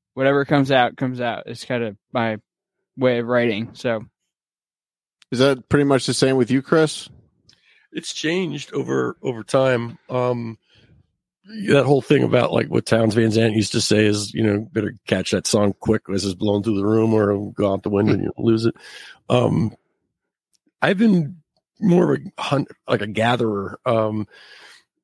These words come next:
Speaker 3: playing out here. And if I come up with something good, I'll just catch it on my phone and keep it in a file. And then I'll, like, go through those and, and, uh, you know, see if I can, anything can develop.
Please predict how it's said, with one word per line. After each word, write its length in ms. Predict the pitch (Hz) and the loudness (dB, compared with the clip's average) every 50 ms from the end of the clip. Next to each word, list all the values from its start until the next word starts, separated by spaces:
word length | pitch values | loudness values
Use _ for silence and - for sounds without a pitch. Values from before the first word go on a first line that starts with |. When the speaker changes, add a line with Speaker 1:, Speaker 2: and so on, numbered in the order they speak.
| _ - - - - | _ -20 -20 -12 -4
Speaker 3:
playing 320 | - - 147 151 151 143 143 | 0 2 4 4 4 4 2
out 160 | 139 123 117 | 2 0 0
here. 320 | 127 143 139 143 143 143 | 0 0 0 2 2 2
And 180 | 147 143 135 - - | 0 -2 -2 -4 -4
if 120 | 123 - | -4 -4
I 80 | 127 123 | -4 -6
come 160 | - - 143 | -2 0 0
up 140 | 160 147 - | 0 0 0
with 100 | 147 - | -2 -2
something 440 | - 127 120 - - 120 120 117 110 | 0 -2 -2 -2 -2 -2 -2 -2 -2
good, 240 | 110 131 131 131 120 | 0 2 2 2 2
I'll 120 | 120 120 - | 0 -2 -4
just 220 | - - - - - _ _ _ _ - | -6 -10 -12 -12 -16 _ _ _ _ -6
catch 240 | - 123 117 - - | -4 -4 -4 -4 -4
it 40 | 117 | -4
on 40 | |
my 100 | 104 101 | -6 -6
phone 380 | 98 - - 135 139 135 127 113 | -4 -2 0 2 4 4 2 2
and 100 | 104 104 | 0 -2
keep 260 | - - 135 139 - 131 | -4 -4 -6 -2 0 0
it 140 | - - - _ _ _ _ _ _ _ _ _ _ - | 0 -2 -4 _ _ _ _ _ _ _ _ _ _ -12
in 60 | - | -12
a 40 | 113 | -8
file. 520 | - - 110 117 123 127 135 131 113 117 | -4 0 2 2 4 4 4 4 4 2
And 80 | 117 117 | 2 2
then 200 | 113 110 107 110 | 0 0 2 0
I'll, 220 | 107 110 113 110 - - - | 0 0 -2 -4 -10 -6 -2
like, 160 | 127 113 107 | -2 -2 0
go 140 | 110 117 110 | 0 -2 -2
through 240 | - - 127 123 123 | -2 -2 0 0 2
those 320 | 117 113 110 110 110 101 | 4 4 4 2 2 0
and, 220 | 104 110 110 113 - - | 0 0 0 0 -2 -2
and, 320 | 110 107 98 98 98 95 101 | -2 -2 -2 -2 -2 -2 -2
uh, 280 | 98 85 67 73 73 - - _ _ | 0 0 0 -2 -4 -6 -10 _ _
you 160 | - 165 110 | -2 -2 -2
know, 220 | 95 90 - - - - | -2 -2 -6 -8 -10 -8
see 260 | - - - 113 110 98 - 185 | -6 -4 -2 -2 -4 -6 -8 -12
if 200 | - - _ - | -18 -16 _ -10
I 160 | 113 101 90 | -10 -10 -10
can, 180 | 87 98 - _ _ - - | -14 -16 -20 _ _ -4 -2
anything 300 | 110 101 87 110 104 95 | -2 0 0 -2 -2 -2
can 160 | 95 98 - - - - - | -2 -4 -4 -6 -14 -6 -2
develop. 500 | - 107 104 113 107 110 - - 147 | 0 2 2 2 2 2 0 0 -2